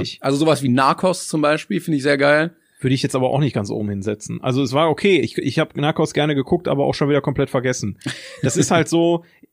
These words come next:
Speaker 1: das ist ja ein Thema, was ich ständig und immer wieder
Speaker 2: Ja,
Speaker 1: anspreche.
Speaker 2: du bist ja auch nicht
Speaker 1: Ich
Speaker 2: so ein
Speaker 1: bin, ich,
Speaker 2: Serientyp.
Speaker 1: ich bin nicht
Speaker 2: Ja,
Speaker 1: so
Speaker 2: ja.
Speaker 1: der Serientyp. Das ist halt einfach der Punkt. Ich möchte, ich möchte mich unterhalten lassen über eine gewisse Zeit und dann auch einen Abschluss haben.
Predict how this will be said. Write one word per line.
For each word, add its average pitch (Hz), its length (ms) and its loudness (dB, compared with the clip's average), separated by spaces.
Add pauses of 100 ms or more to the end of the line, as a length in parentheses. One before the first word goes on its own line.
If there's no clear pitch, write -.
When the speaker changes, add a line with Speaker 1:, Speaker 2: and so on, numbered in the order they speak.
(360)
Speaker 1:
das 127 160 -4
ist 123 60 -2
ja 151 60 2
ein 151 120 0
Thema, 151 260 2
was 139 100 2
ich 135 100 0
ständig 156 460 0
und 135 320 -6 (140)
immer 147 260 -2
wieder 143 160 2
Speaker 2:
Ja, 131 60 -2
Speaker 1:
anspreche. 151 180 2
Speaker 2:
du 160 40 2
bist 170 120 2
ja 180 60 6
auch 156 60 6
nicht - 100 4
Speaker 1:
Ich - 60 -2
Speaker 2:
so 147 60 0
ein - 20 2
Speaker 1:
bin, 135 100 0
ich, 135 80 0
Speaker 2:
Serientyp. 110 280 -2
Speaker 1:
ich 95 60 -4
bin 131 140 0
nicht 131 80 0
Speaker 2:
Ja, - 40 -4
Speaker 1:
so 131 60 0
Speaker 2:
ja. 117 60 4
Speaker 1:
der 110 80 2
Serientyp. 110 400 0
Das 120 100 0
ist 110 60 -6
halt 127 120 0
einfach 117 200 -2
der 110 100 -2
Punkt. 117 260 -2
Ich 117 120 -6
möchte, 127 420 0
ich 123 80 -8
möchte 131 500 0 (240)
mich 131 240 -6
unterhalten 131 400 2
lassen 147 240 0
über 135 100 2
eine 127 120 0
gewisse 127 280 0
Zeit 127 320 -2
und 120 160 -6
dann 123 140 -2
auch - 120 -8
einen - 80 -4
Abschluss - 440 -2
haben. 101 300 -2